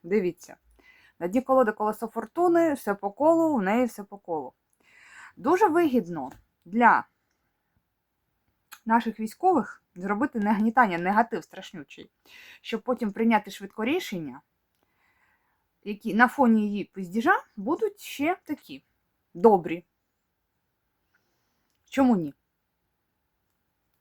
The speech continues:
Чому ні? Те, що вона має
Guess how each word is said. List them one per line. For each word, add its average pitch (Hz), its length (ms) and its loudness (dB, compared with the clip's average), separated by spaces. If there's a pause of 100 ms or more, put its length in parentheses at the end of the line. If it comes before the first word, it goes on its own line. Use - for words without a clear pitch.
(1080)
Чому 262 300 2
ні? 190 240 2 (2000)
Те, 330 220 2
що 247 320 -2
вона 233 360 4
має 202 500 2